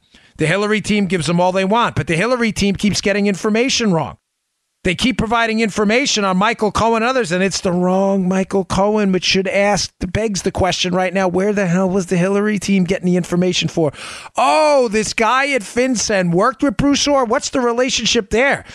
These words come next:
Were they piping information to Ohr to go back to the, to go back to Steele and Fusion G P S,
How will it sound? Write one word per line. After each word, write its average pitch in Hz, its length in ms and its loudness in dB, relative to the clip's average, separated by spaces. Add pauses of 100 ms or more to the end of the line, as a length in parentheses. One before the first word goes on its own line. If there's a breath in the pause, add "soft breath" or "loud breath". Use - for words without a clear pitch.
(120)
Were 165 140 0
they 262 120 0
piping 254 440 -2
information 240 560 0
to 202 80 0
Ohr 226 340 2 (220 loud breath)
to 202 100 -2
go 180 160 0
back 190 380 -4
to 233 100 2
the, 208 260 0 (180)
to 190 120 0
go 165 140 0
back 202 300 -2
to 226 60 0
Steele 254 440 2
and 208 100 0
Fusion 220 300 2
G 190 180 0
P 202 220 2
S, 233 160 -2